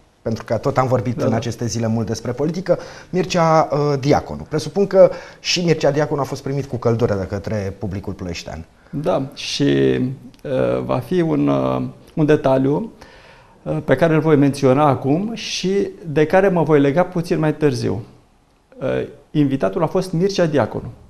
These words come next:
Speaker 2: Nu actorul, nu europarlamentarul. Uh, am putea să spunem artistul, omul de cultură, poate. Și evident, sala a fost tot plină, oamenii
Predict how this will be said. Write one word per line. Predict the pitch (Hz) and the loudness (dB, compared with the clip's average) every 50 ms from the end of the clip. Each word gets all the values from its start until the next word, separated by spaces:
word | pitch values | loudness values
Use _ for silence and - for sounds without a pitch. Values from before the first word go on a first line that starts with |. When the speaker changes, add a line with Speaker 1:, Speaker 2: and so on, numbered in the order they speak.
| - _ _ _ _ _ - - - - - - - | -20 _ _ _ _ _ -20 -20 -20 -20 -20 -20 -10
Speaker 2:
Nu | _ 147 147 185 | _ 0 2 4
actorul, | 208 208 196 - 208 202 202 208 214 214 202 - - - - _ _ | 4 2 4 4 4 6 6 6 6 4 0 -4 -10 -16 -20 _ _
nu | - 165 170 190 202 | -4 -2 0 2 4
europarlamentarul. | 190 175 170 175 175 170 - 175 160 156 156 156 156 151 139 117 101 - - 107 - - - _ _ _ _ _ _ _ _ _ _ - - - - - - - - - - - - - - _ | 4 4 4 2 2 2 4 4 4 4 4 2 2 2 2 0 -2 -2 -4 -8 -12 -16 -20 _ _ _ _ _ _ _ _ _ _ -20 -20 -20 -20 -20 -20 -20 -20 -20 -20 -20 -20 -20 -20 _
Uh, | - 190 151 151 151 151 147 147 147 147 151 151 151 - | -6 -4 -2 0 2 2 2 2 2 0 0 -2 -4 -6
am | - - 175 185 | -2 0 0 0
putea | 190 185 170 190 202 | 0 0 0 2 0
să | 202 208 185 | 2 0 -2
spunem | 185 - - - 190 190 202 202 196 - - - | -2 -4 -4 -2 0 2 2 0 0 -4 -6 2
artistul, | - 160 170 180 175 - 180 156 - - - 104 110 - - - - - _ - | 4 4 4 4 4 2 0 0 0 -2 -6 -8 -8 -10 -14 -20 -20 -20 _ 2
omul | 165 165 180 190 190 | 4 6 6 8 6
de | 180 185 | 6 6
cultură, | 175 190 180 175 180 185 170 123 | 6 6 4 4 6 4 4 4
poate. | 107 - - - - - - 131 - - - - - - - - _ _ _ _ _ _ _ - _ _ _ _ _ _ _ _ _ _ _ | 4 0 -6 -10 -10 -10 -12 -14 -14 -16 -18 -18 -18 -18 -18 -20 _ _ _ _ _ _ _ -20 _ _ _ _ _ _ _ _ _ _ _
Și | - - - 135 | -18 -6 0 2
evident, | 131 131 143 151 135 143 143 123 123 - - 147 | 2 4 4 4 4 4 4 4 2 -2 -4 -4
sala | 143 - 156 139 | 2 4 6 6
a | 131 | 6
fost | 127 - 147 135 - | 6 4 2 2 2
tot | 143 131 - | 0 -2 -2
plină, | - - 143 170 185 185 180 175 165 160 147 | -2 0 0 2 2 2 4 4 4 6 8
oamenii | 151 160 160 160 151 156 151 | 8 8 8 6 4 4 2